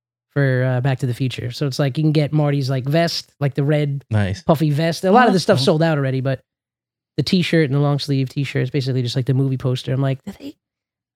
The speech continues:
Speaker 1: maybe Christopher Lloyd needs the money." I don't know. Maybe those bi-, hospital bills are racking up for, for
Speaker 2: <laughs>
Speaker 1: Michael J, but did you need to do this?
Speaker 2: Eh, well, listen, people are fucking
Speaker 1: <clears throat> I mean, people are out there selling verifications for eight bucks. I guess these guys can sling some t-shirts.
Speaker 2: <laughs>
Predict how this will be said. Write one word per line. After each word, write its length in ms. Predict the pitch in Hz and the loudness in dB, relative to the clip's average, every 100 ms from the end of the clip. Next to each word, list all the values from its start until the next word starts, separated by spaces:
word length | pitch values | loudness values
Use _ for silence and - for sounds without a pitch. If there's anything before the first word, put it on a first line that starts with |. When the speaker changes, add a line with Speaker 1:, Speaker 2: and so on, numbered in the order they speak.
| _ | _
Speaker 1:
maybe 320 | 247 320 320 | 0 2 2
Christopher 380 | - 240 156 139 | 2 0 2 0
Lloyd 240 | 139 196 139 | 2 2 2
needs 220 | 135 123 | -2 -2
the 80 | 131 | -2
money." 340 | 127 127 123 _ _ _ - | -2 -2 -6 _ _ _ -4
I 80 | 196 | 0
don't 80 | 208 | 2
know. 100 | 185 | 2
Maybe 220 | 196 240 | 2 4
those 220 | 190 160 | 2 2
bi-, 160 | 147 - - | 0 -4 2
hospital 340 | 220 - 156 | 2 2 2
bills 220 | 151 139 | 2 2
are 40 | 151 | 2
racking 280 | 156 160 | 2 0
up 100 | 143 | -2
for, 240 | 131 143 131 | -2 -2 0
for 260 | - 151 | 0 2
Speaker 2:
<laughs> 120 | 143 156 | 2 2
Speaker 1:
Michael 300 | 175 151 139 | 2 0 0
J, 300 | 208 220 147 | 2 2 2
but 200 | 139 - _ _ _ _ _ _ _ | -2 -6 _ _ _ _ _ _ _
did 160 | 147 139 | -8 -2
you 140 | 170 | 0
need 300 | 151 226 320 | 0 0 -2
to 100 | 311 | -4
do 240 | 254 - 359 | -4 -4 -2
this? 380 | 349 330 - | -2 -2 -8
Speaker 2:
Eh, 300 | 330 349 349 | -10 -10 -8
well, 260 | 262 156 156 | -2 0 2
listen, 320 | 135 - 98 - | 0 -2 -8 -4
people 240 | 123 123 | -2 0
are 40 | 101 | -2
fucking 540 | 87 269 - 233 180 - | 4 4 6 4 0 0
Speaker 1:
<clears throat> 40 | |
I 40 | |
mean, 100 | 180 | 0
people 240 | 170 214 196 | 2 2 4
are 40 | |
out 120 | 190 | 4
there 120 | 185 180 | 2 2
selling 220 | 196 185 | 2 4
verifications 520 | 180 160 160 175 160 | 4 2 0 2 0
for 100 | 139 | 0
eight 140 | 139 135 | -2 0
bucks. 240 | 143 143 | 0 0
I 40 | |
guess 140 | 151 151 | 0 0
these 160 | 156 | 0
guys 160 | 143 147 | 0 0
can 140 | 147 | -2
sling 240 | 135 165 151 | 0 2 2
some 140 | 139 | 0
t-shirts. 380 | - 165 131 | 0 2 4
Speaker 2:
<laughs> 40 | 151 | 2